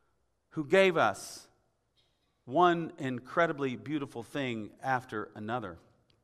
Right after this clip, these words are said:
This is the same God who gave Adam and Eve another son and added blessing even to the line of Cain. This is the same God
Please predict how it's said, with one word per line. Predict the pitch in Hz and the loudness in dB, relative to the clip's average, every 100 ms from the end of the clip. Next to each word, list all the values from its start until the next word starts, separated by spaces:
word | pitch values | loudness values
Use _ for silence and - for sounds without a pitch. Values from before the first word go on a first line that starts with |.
| _ _ _ _ _ _ - - - - | _ _ _ _ _ _ -20 -20 -20 2
This | 220 226 | 4 4
is | 202 | 2
the | 202 | -2
same | - 240 269 247 | 4 6 8 6
God | 190 196 202 170 156 - - - _ _ | 10 12 12 12 12 8 -6 -18 _ _
who | 190 180 | -4 8
gave | 214 208 190 - | 10 12 10 12
Adam | 196 214 190 175 | 12 12 12 8
and | 170 | 4
Eve | 202 196 175 151 | 2 4 4 2
another | 165 170 202 185 | 2 6 6 6
son | 160 190 180 156 151 | 2 6 8 6 4
and | 165 170 | 2 8
added | 190 190 165 | 10 10 8
blessing | 135 190 180 160 151 | 8 8 8 2 2
even | 202 202 180 | 0 2 0
to | 151 | -2
the | 156 | 0
line | 165 175 165 156 | 6 8 6 2
of | 117 | -4
Cain. | - 156 139 117 - - _ _ _ - - | -4 -2 -2 -6 -12 -20 _ _ _ -18 -4
This | 214 | -4
is | 190 175 | -2 -8
the | |
same | 180 240 247 247 | 0 4 6 6
God | 196 202 185 | 12 12 12